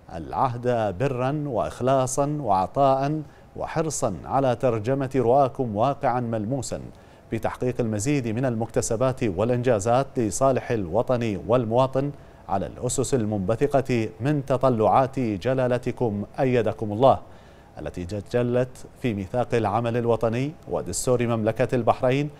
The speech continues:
لنبلغ الأهداف المنشودة لغد مشرق للوطن وفق رؤية البحرين الاقتصادية ألفين وثلاثين.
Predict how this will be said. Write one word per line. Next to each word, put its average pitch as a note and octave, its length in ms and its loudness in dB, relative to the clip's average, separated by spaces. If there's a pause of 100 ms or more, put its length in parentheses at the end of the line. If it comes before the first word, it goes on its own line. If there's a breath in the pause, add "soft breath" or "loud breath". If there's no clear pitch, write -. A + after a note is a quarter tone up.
(420 loud breath)
لنبلغ G#2+ 800 0
الأهداف A2+ 440 2
المنشودة C3+ 720 2
لغد A#2+ 300 0
مشرق C3 560 -2
للوطن A#2+ 640 0 (200)
وفق B2+ 240 -4
رؤية B2+ 380 2
البحرين B2+ 580 0
الاقتصادية A#2+ 800 0
ألفين A2+ 560 0 (100)
وثلاثين. A2+ 840 0